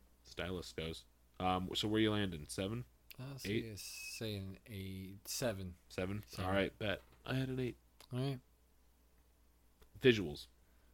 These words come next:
Speaker 2: It's such an interesting thing to
Speaker 1: <laughs> I
Speaker 2: rate
Speaker 1: know.
Speaker 2: because it's, when you go into such a subjective, I like the art style. I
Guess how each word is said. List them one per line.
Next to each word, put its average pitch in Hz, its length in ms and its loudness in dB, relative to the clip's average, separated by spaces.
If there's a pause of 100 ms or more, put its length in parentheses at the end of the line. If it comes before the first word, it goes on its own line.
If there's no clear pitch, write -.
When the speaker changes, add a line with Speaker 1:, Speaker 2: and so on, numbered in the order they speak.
(1120)
Speaker 2:
It's 113 140 -6
such 160 260 4
an 120 80 -2
interesting 110 560 -4
thing 104 240 -2
to 101 180 0
Speaker 1:
<laughs> - 0 -
I 95 80 4
Speaker 2:
rate 107 280 4
Speaker 1:
know. - 180 -6
Speaker 2:
because 117 320 4
it's, 117 360 0
when 117 140 2
you 110 120 2
go 110 100 2
into 107 200 0
such 107 220 -2
a 90 40 -4
subjective, 107 960 -2 (2000)
I 143 140 4
like 127 220 6
the 117 120 -2
art 113 180 -2
style. 131 480 -2 (1500)
I 127 80 -2